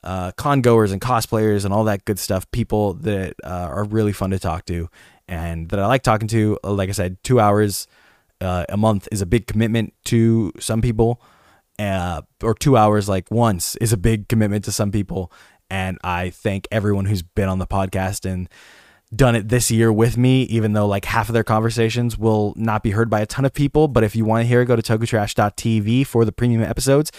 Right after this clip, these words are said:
They are all fantastic. All of my guests have been amazing. When I talked about that, like, shallow collaboration, that is not what this podcast is.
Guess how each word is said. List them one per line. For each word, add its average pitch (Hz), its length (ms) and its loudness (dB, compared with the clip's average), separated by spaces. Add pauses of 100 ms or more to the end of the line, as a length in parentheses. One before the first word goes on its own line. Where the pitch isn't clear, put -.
(300)
They 107 300 0
are 104 240 2
all 120 320 6
fantastic. 110 960 -2
All 107 160 2
of 107 100 0
my 104 120 0
guests 92 440 -6
have 104 160 2
been 101 140 0
amazing. 110 640 2 (280)
When 110 120 0
I 104 60 0
talked 117 220 0
about 107 200 0
that, 95 180 0
like, 98 220 -4 (180)
shallow 123 500 4
collaboration, 117 880 2
that 117 120 2
is 107 120 -2
not 110 280 2
what 117 120 0
this 101 140 -2
podcast 98 580 -2
is. 135 260 4